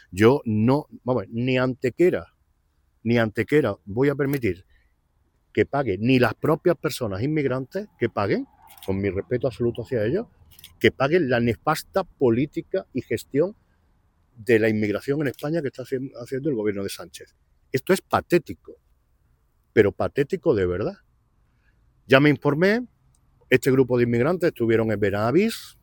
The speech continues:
en un hotel de Benavís, después los pasaron a Ojén, después la han pasado a Antequera, se ha llevado parte a Villanueva del Rosario, sí, ya empieza a indagar, porque claro, tú, tú,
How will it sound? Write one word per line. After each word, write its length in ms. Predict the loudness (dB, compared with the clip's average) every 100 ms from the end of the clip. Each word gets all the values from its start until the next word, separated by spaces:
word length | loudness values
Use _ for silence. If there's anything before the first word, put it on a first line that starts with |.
| _ _ _
en 120 | -6 -4
un 80 |
hotel 280 | -4 -2 -2
de 80 | -2
Benavís, 680 | -2 -4 -4 -2 -2 -4 -14 _ -20 -6
después 280 | -6 -4 -6
los 120 | -6
pasaron 380 | -10 -14 -12 -10
a 40 |
Ojén, 520 | -10 -4 -2 -2 -8 -14 _ _ _ _ -20 _ -8
después 280 | -6 -4
la 80 | -4
han 40 | -6
pasado 320 | -10 -10 -8
a 40 |
Antequera, 540 | -6 -2 2 2 0 -6 _ _ _ _ _ _ _ _ _ _ -12
se 140 | 0
ha 40 | 2
llevado 280 | 4 2 2
parte 320 | -2 -2 -2
a 40 |
Villanueva 360 | -2 -2 -4 -4
del 120 | -4
Rosario, 680 | -6 -2 2 2 0 -2 -12 -20 -16
sí, 140 | -6 -4
ya 100 | -4
empieza 300 | -4 -6 -4
a 60 |
indagar, 420 | -6 -6 -4 -4 -4
porque 220 | -6 -6
claro, 260 | -4 -4 -6
tú, 200 | -14 -14 _
tú, 240 | -6 -6